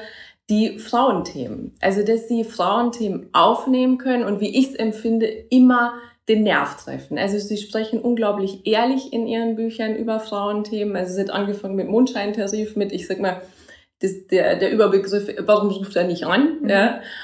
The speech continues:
Speaker 1: Und, ähm, ging weiter über Blaue Wunder und dann eben das Buch, was mich jetzt eben mit meinem Thema am meisten interessiert, Unter dem Herzen, wo Sie unglaublich ehrlich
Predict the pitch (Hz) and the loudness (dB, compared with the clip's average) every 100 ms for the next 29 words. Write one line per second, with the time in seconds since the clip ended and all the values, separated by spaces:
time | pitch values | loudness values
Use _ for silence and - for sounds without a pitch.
0 | - - - 208 208 208 202 - 190 190 | -18 -20 0 2 4 2 -2 -2 -2 0
1 | 185 185 185 190 - 214 196 180 - - | -4 -6 -6 -6 -6 0 2 2 0 -2
2 | 175 175 180 180 214 262 233 190 - 196 | -2 0 2 2 6 8 8 4 0 0
3 | 190 190 202 196 170 - 202 202 233 220 | -2 -2 -2 -4 -6 -8 -6 -2 -2 0
4 | 202 196 226 262 240 226 - 208 208 - | 0 2 4 4 0 -4 -2 0 0 0
5 | 190 220 220 220 202 190 180 185 185 196 | 2 2 0 -2 -2 -2 -2 -2 -4 -6
6 | 196 185 196 180 196 190 202 196 175 175 | -6 -6 -8 -6 -4 -2 -2 -2 -2 -2
7 | 175 175 156 - - 156 180 180 - - | -4 -4 -6 -6 -8 -6 -4 -4 -6 2
8 | 262 277 254 233 226 220 220 - - 185 | 4 4 4 4 2 0 -4 -6 -2 0
9 | 208 226 226 | 2 2 0